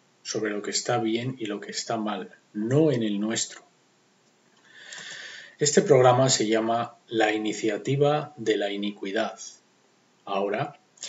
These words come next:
iniquidad se define como injusto o injusticia. Simplemente no es justo,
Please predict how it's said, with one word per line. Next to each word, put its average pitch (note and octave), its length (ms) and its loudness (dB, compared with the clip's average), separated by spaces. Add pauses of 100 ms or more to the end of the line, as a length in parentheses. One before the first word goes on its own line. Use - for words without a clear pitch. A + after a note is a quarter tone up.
(320)
iniquidad A#2+ 580 2
se - 160 2
define C3 480 0
como A2 380 -2
injusto D#3 840 -2 (480)
o C#3+ 340 4
injusticia. G#2 880 -6 (1000)
Simplemente D3 880 4
no A#2 360 2
es G#2 120 0
justo, - 560 -6